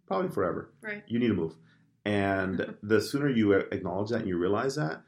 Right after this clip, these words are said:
Speaker 1: is the faster way, is the fastest time that you're, you're actually gonna actually start feeling better. And we have these conversations with people all the time as performance, that if you're not ready, you deal with the consequences. These are things that you have to do. Should you decide not to do them,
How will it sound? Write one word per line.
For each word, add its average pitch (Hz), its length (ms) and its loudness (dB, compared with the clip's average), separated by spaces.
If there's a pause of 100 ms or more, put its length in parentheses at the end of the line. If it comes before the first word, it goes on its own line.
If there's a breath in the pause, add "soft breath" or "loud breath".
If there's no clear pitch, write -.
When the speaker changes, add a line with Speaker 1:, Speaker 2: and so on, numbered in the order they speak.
(240 soft breath)
Speaker 1:
is 101 160 0
the 98 80 0
faster 98 380 0
way, 92 220 2
is 104 160 0
the 95 60 -8
fastest - 520 -4
time 95 220 -4
that - 140 -6
you're, 87 280 -2
you're 95 160 0
actually 82 260 -4
gonna 85 180 -6
actually - 240 -10
start - 260 -10
feeling - 200 -8
better. - 280 -10 (300 loud breath)
And 113 100 -2
we 113 60 4
have 113 100 4
these 104 120 -4
conversations 95 480 -6
with - 100 -20
people - 320 -6
all 104 160 2
the 90 60 -2
time 90 180 -8
as - 100 -12
performance, - 600 -14 (360 soft breath)
that 87 380 -4 (160)
if 104 100 -4
you're 131 80 4
not 127 160 -2
ready, 98 320 0 (960)
you 104 200 -2
deal 101 140 4
with 92 100 0
the - 40 -10
consequences. - 880 -12 (360)
These 123 220 2
are 127 100 2
things 95 480 -4
that - 180 -10
you - 120 -10
have 87 320 -8
to - 80 -12
do. 95 260 -6 (300 soft breath)
Should 117 200 -4
you 110 80 0
decide 104 220 -2
not 98 140 -2
to - 60 -16
do 110 60 -4
them, 170 260 -2